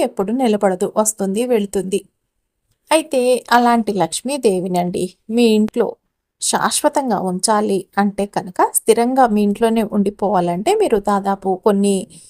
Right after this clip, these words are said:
మార్గాల్ని, పరిహారాల్ని చేయాలి అని కూడా పండితులు చెప్తున్నారు. అప్పుడు లక్ష్మీదేవి చాలా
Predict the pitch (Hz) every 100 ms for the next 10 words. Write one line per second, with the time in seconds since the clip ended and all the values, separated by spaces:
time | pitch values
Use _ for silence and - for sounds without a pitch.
0 | - - _ 208 240 233 185 185 180 180
1 | 190 240 240 220 196 185 190 180 190 -
2 | 247 190 196 175 190 175 - 208 196 -
3 | 175 196 196 190 - 202 196 220 - 190
4 | 185 190 - - - _ _ 285 285 339
5 | 453 220 - 220 214 196 180 - - 196
6 | 185